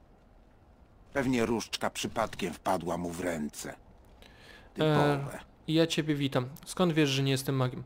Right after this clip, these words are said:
Speaker 2: Nie wpadła mi w ręce przypadkiem. Wiesz, mogłabyś okazać mi więcej wdzięczności. Nie wpadła mi w ręce przypadkiem.
Speaker 1: A więc wiedział, co robi. Szokujące.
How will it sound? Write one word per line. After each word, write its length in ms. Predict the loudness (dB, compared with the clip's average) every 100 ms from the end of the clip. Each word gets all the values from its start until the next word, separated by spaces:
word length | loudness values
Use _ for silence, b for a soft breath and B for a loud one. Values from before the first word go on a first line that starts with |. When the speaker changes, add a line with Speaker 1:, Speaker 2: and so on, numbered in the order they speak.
| -14 B B B -2
Speaker 2:
Nie 80 |
wpadła 340 | 4 6 8 6
mi 120 | 6
w 40 | 4
ręce 260 | 2 2
przypadkiem. 460 | 0 2 0 -2 -10 0
Wiesz, 300 | 2 4 2
mogłabyś 380 | 2 2 0
okazać 360 | 0 2 2 2
mi 200 | 0 -2 0
więcej 340 | 2 2 0
wdzięczności. 460 | 0 -4 -6 -10 -14 -20 0
Nie 120 | 2 4
wpadła 360 | 6 6 6
mi 100 | 4
w 60 | 4
ręce 240 | 4 2
przypadkiem. 500 | 0 4 2 2 -4 -8 -16 -20 -20 -18 -6
Speaker 1:
A 140 | -2
więc 320 | 0 0 0
wiedział, 680 | -2 -2 -2 -2 -4 -4 -8 -8
co 240 | -2 0
robi. 540 | 0 0 -2 -10 -16 -18 -20 -20 -20 -20 -20 -20 -20 -20 -20 -14 -4
Szokujące. 1120 | -4 -2 0 2 4 2 -4 -8 -12 -12